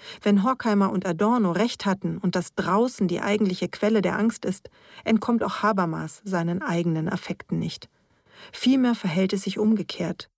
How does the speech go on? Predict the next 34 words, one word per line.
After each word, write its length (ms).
Je 160
unbedingter 640
der 180
Wunsch 240
ist, 480
das 160
Inkommensurable 1120
zu 200
bannen, 440
also 280
aus 120
dem 160
Diskurs 480
herauszuhalten, 960
desto 240
stärker 560
fällt 280
die 60
Reaktion 640
aus, 380
wenn 160
es 100
sich 160
eben 260
doch 280
im 260
Innern, 440
sprich 560
auf 100
der 100
politischen 600
Bühne, 320
bemerkbar 560
macht. 340